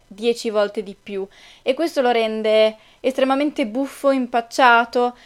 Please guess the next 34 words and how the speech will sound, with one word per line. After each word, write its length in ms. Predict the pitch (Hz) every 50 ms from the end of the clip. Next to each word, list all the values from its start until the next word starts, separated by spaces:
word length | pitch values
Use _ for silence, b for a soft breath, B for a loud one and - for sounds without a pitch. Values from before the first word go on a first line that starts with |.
| B B B
e 140 | - 262 277
mai 440 | 277 277 294 294 285 285 269 269 262
provi 320 | - 269 247 247 240 233
pietà 480 | - 254 233 233 - 240 208 208 202 208
veramente 480 | 208 226 214 214 214 208 208 - 214
per 180 | - 226 220 214
lui. 360 | 233 233 214 202 208 202 - -
Certo, 500 | - - 247 220 208 208 208 - 214 208
ogni 240 | 202 214 220 226 233
tanto 340 | - 262 226 226 226 220 226
ci 120 | - 226
sono 200 | 214 226 233 220
delle 160 | 202 214 214
situazioni 420 | 214 - - 220 220 - 240 240 233
in 100 | 220 214
cui 160 | - 226 214
ti 100 | - 220
dispiace, 720 | 196 208 202 - - - 269 254 208 190 190 - - 196 B B B B B B
in 120 | 233 233
cui 120 | 226 240
vorresti 640 | 226 214 233 226 247 262 262 - - - 226 208 208 B B B B B
essere 360 | - 240 226 - 247 226 233
lì 160 | 262 320 311
per 160 | - 240 220 214
dargli 280 | 226 214 208 202 202
una 140 | 208 208 208
mano, 400 | 220 226 208 190 190 196 202 196 b b b b _
però 200 | - 330 359 392
non 180 | 370 285 254
te 80 | - 277
lo 100 | 254 254
fanno 340 | 254 - 294 262 247 240 233
vedere 360 | 226 220 220 220 220 220 220
come 460 | - 247 226 220 220 220 220 220 220